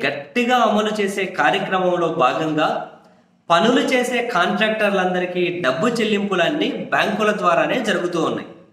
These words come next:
ఆ బ్యాంకుల ద్వారా వచ్చిన వైట్ మనీని డ్రా చేసి లంచాల రూపంలో బ్లాక్‌లోకి మార్చడం కష్టమవుతుందని, దానికి సులువైన మార్గం బ్లాక్ మనీ ఎక్కువగా నడిచే సినిమా రంగమేనని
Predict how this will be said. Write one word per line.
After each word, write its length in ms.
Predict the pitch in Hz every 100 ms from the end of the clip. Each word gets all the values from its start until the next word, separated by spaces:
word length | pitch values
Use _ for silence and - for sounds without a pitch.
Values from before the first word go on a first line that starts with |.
| _ _ _ _ _ -
ఆ 180 | 127 175 202 196
బ్యాంకుల 400 | 180 233 262 254
ద్వారా 340 | 233 233 226
వచ్చిన 340 | 226 214 214 202
వైట్ 400 | - 151 185 190
మనీని 440 | 185 180 180 175 160
డ్రా 260 | - 120 135
చేసి 440 | 160 175 175 240 - - - _ _ _ -
లంచాల 580 | 113 165 202 202 254 254 240
రూపంలో 400 | 240 240 226 240 302 - - - 113
బ్లాక్‌లోకి 760 | 156 170 226 - 262 254 254
మార్చడం 460 | 220 214 214 202 196 196
కష్టమవుతుందని, 880 | 147 - 196 196 180 175 165 156 160 160 160 - - _ _ 123
దానికి 460 | 160 180 233 233
సులువైన 560 | 202 185 214 247 254 247
మార్గం 440 | 226 220 214 208 196 -
బ్లాక్ 440 | 156 196 202 208
మనీ 220 | 214 214
ఎక్కువగా 580 | 220 147 147 202 202 202 196
నడిచే 280 | 180 180 180
సినిమా 460 | 175 - 139 180 214
రంగమేనని 640 | 214 196 196 196 185 180